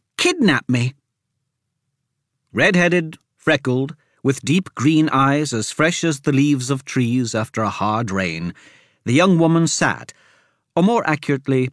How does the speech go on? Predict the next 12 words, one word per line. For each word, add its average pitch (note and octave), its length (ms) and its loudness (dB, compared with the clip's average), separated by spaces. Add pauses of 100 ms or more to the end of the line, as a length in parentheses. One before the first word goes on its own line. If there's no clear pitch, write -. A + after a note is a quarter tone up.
perched - 600 -4 (120)
on B2+ 120 0
a D3+ 40 2
stool. G2+ 540 -4 (600)
Holding C3 260 2
a C#3+ 60 4
purse C#3 320 2
on C#3+ 100 2
her C#3+ 140 2
lap, B2 300 -2 (260)
she - 160 -6
was E3+ 200 -2